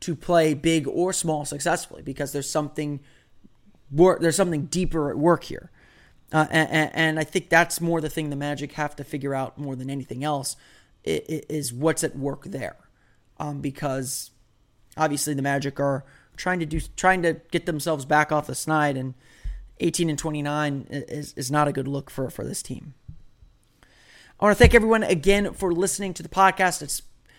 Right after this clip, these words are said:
always fantastic to hear your, your thoughts on, on the podcast as well. So be sure to go to iTunes, leave us a review. Five stars is preferred.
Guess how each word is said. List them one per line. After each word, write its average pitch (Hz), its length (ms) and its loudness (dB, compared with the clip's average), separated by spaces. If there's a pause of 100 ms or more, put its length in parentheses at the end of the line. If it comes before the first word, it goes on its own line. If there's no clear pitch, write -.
(200)
always 196 280 8
fantastic 175 420 4
to 151 60 -6
hear 160 180 0
your, 147 280 -2
your 139 160 -4
thoughts 160 480 -2
on, 147 240 -2
on 143 140 -4
the 170 60 -6
podcast 151 420 0
as 127 120 -12
well. 180 280 4 (220)
So - 140 -10
be 208 140 -4
sure 226 160 2
to 202 60 2
go 202 120 2
to 190 40 4
iTunes, 180 500 2
leave 175 180 0
us 165 120 -6
a 165 60 -4
review. 170 300 -2
Five 175 320 6
stars 170 440 2
is 165 280 -4
preferred. 175 640 -2